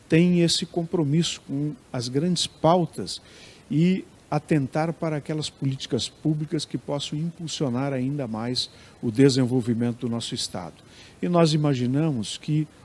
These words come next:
um progresso consistente,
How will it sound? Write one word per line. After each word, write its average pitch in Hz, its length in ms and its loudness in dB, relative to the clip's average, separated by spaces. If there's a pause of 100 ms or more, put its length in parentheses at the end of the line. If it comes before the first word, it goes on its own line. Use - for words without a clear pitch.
(160)
um 117 80 -4
progresso 127 840 0
consistente, 127 1160 0